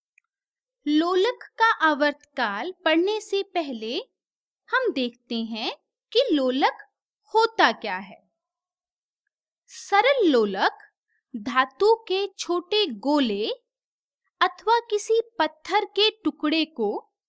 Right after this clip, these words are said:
किसी दृढ़ स्टैंड से धागे के द्वारा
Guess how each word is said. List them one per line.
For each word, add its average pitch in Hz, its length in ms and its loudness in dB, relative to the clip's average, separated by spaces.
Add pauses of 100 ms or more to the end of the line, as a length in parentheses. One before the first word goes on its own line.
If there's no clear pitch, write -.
(560)
किसी 440 420 2 (400)
दृढ़ 311 380 4 (120)
स्टैंड 277 560 -4
से 240 540 -4 (580)
धागे 269 540 2
के 427 300 -2
द्वारा 226 480 -4